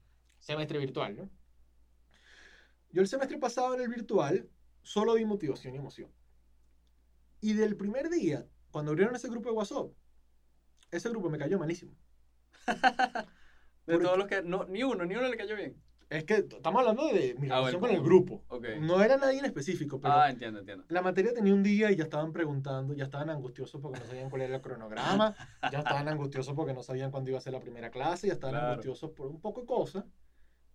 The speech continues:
Speaker 1: Y mira, a mí eso me estresó y a mí me cayeron malísimo. Malísimo, malísimo. Y las primeras clases, de verdad que lo que había era un confrontamiento
Speaker 2: Ujú.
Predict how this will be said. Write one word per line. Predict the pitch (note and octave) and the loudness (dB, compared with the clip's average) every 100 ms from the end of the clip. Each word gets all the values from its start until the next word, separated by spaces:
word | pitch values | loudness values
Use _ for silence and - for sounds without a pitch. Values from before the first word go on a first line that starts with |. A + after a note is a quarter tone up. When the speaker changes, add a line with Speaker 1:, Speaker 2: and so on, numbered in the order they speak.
| - | -16
Speaker 1:
Y | B2 | -4
mira, | D3+ | -2
a | A3 | 0
mí | C3+ | -2
eso | D#3+ | -4
me | A3+ | -4
estresó | - G3 G3 | -4 -4 -2
y | D#4+ | -2
a | |
mí | D4 | -2
me | G#3 | -4
cayeron | D#4 A3 F4 | 0 0 0
malísimo. | D3+ E4+ - F#3+ - - - - - - - - - - | -2 -4 -6 -10 -12 -16 -20 -18 -18 -16 -16 -16 -16 -14
Malísimo, | B2+ C3 D3 E3 F3 D#3 C3+ B2+ A2 | -8 -4 4 8 8 8 4 -4 -12
malísimo. | A#2 B2 B2+ B2 G#2+ A2 G2+ G2 | -12 -6 -4 -4 -8 -14 -18 -12
Y | C3 | -10
las | B2+ C3 | -8 -8
primeras | C3 C3 C#3 | -10 -8 -8
clases, | - G#3 F#3+ F3 - C4 - _ _ _ _ _ _ _ | -4 0 0 -2 -6 -12 -16 _ _ _ _ _ _ _
de | B2+ B2+ | -8 -6
verdad | B2+ B2 A#2+ A#2 | -6 -6 -8 -6
que | D#3+ G3 G3+ F#3+ D3+ - | -2 2 4 4 2 -2
lo | C#3+ C3+ | -2 -2
que | C3 C3 B2+ | -2 -4 -4
había | C3 B2+ F3+ C4 | -6 -2 -2 -2
era | D4 | -4
un | D4 | -8
confrontamiento | C#4+ G3+ D3 B2+ C#3 D3 C#3 C#3 G#4 - | -8 -6 -6 -6 -4 -4 -4 -6 -12 -12
Speaker 2:
Ujú. | B2+ A#2 A#2 | -10 -10 -12